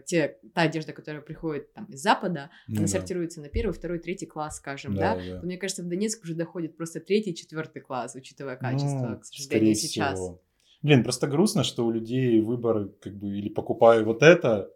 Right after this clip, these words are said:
Speaker 2: или едь в Ростов за покупками вещей каких-то новых. Это правда очень так. Эх.
Speaker 1: Ну смотри, а на самом деле, а, давай вернемся к тому, что, а, какое отношение сейчас у людей к секондам.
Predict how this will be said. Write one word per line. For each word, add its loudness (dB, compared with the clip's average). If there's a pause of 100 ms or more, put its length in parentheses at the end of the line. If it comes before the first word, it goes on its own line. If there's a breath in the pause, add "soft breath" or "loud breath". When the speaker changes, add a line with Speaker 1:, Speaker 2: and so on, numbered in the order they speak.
(220)
Speaker 2:
или 4 (280)
едь 0
в 2
Ростов -2 (360)
за -4
покупками -12
вещей -6
каких-то -16
новых. -10 (640)
Это -20
правда 6
очень -16
так. -20 (2500 loud breath)
Эх. 10 (1000 loud breath)
Speaker 1:
Ну 0
смотри, 2 (140)
а -6
на -6
самом -6
деле, -4
а, -6
давай -6
вернемся -6
к -20
тому, 0
что, -6
а, -8
какое -2
отношение -8
сейчас -10
у -8
людей -10
к -20
секондам. -2